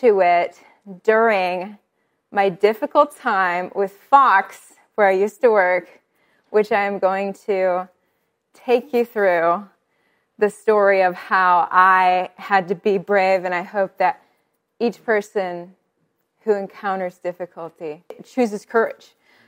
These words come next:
So, so my story, these past three years have really been a time of courage for a lot of people, um, in various walks of life, and I think more opportunity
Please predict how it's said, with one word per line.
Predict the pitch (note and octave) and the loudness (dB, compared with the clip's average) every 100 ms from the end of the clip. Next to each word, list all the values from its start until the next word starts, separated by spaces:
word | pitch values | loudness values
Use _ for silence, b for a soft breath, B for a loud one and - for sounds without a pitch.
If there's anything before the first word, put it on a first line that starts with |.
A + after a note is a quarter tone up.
| _ | _
So, | - A3+ G#3 G3 - | 2 2 4 2 0
so | - | -4
my | A3 A3+ C#4+ | 0 2 2
story, | F4 C4+ A#3 G#3+ G3+ G#3 A3 _ _ _ _ _ _ _ _ _ _ _ - | 2 2 4 4 4 0 -6 _ _ _ _ _ _ _ _ _ _ _ -2
these | B3 B3 | -2 0
past | - C4 C#4 D#4+ - | 4 6 6 2 -2
three | C4 C4+ A3 | 0 2 4
years | G#3+ G#3 G#3+ A3 | 4 4 2 2
have | A#3+ G#3+ | 2 2
really | G#3 G#3 | 2 0
been | G#3 | 0
a | A3+ | -2
time | G#3 G3 G3+ | -2 -2 0
of | G3+ F#3+ | -2 -6
courage | - G#3+ G3+ G3 | -2 0 2 0
for | - G#3+ | -4 -2
a | F#3 | 0
lot | F3+ E3+ F#3 | 2 2 2
of | B3 | -2
people, | - A3+ - F3+ G3 G#4 - _ _ _ _ _ _ _ - | -4 -4 0 2 2 2 -4 _ _ _ _ _ _ _ 0
um, | A3 G#3 G3 | 4 4 2
in | G#3+ | 0
various | G#3 B3 C#4 C4 | 4 4 4 4
walks | G#3 G3 - | 4 4 -2
of | |
life, | F#3 F#3 F#3+ | 2 4 4
and | F#3+ | 0
I | G3+ | -2
think | G#3 B3 A3 | -2 -2 0
more | G3+ G#3+ | 2 4
opportunity | G#3+ A3 G#3+ - G#3+ G3+ G3+ | 4 2 -2 0 0 2 2